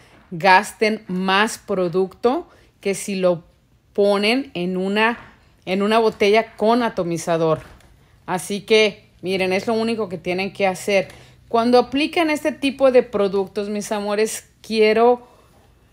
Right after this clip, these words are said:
decirles que tienen que tener mucho cuidado.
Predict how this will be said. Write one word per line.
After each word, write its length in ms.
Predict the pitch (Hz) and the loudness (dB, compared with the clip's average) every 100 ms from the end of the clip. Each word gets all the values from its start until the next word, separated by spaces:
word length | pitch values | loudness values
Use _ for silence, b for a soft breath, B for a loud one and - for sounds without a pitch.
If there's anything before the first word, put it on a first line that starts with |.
| _ _ _ - | _ _ _ -4
decirles 680 | 190 202 - 220 202 220 - | 0 0 2 0 2 0 0
que 140 | 175 | -8
tienen 340 | - 190 214 214 | -6 -4 -4 -4
que 140 | 196 | -6
tener 380 | 196 190 180 175 | -4 -4 -2 -2
mucho 480 | 185 196 196 196 165 | -2 -2 -4 -8 -4
cuidado. 600 | 185 180 180 185 165 | 0 2 2 2 -2